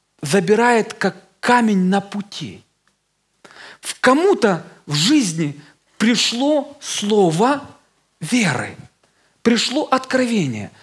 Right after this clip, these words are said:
которое дало направление в его жизнь. И сегодня я могу сказать, для Бога говорить в нашу жизнь нет проблем. Бог и сегодня говорит,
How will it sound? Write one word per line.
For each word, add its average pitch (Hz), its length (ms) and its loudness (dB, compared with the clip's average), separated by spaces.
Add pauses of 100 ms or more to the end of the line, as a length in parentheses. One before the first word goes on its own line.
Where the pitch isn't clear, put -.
(260)
которое 220 420 2
дало 247 340 4
направление 226 680 2
в 160 60 -4
его 196 360 -2
жизнь. 175 500 -4 (320)
И 226 100 2
сегодня 269 280 2
я 262 40 2
могу 262 160 2
сказать, 202 360 0 (300)
для 180 260 2
Бога 196 580 2
говорить 202 540 0
в 185 60 -6
нашу 202 320 -2
жизнь 196 320 -2 (240)
нет 170 240 -2
проблем. 202 420 -4 (2500)
Бог 190 260 0
и 220 60 -2
сегодня 247 480 0
говорит, 139 260 -4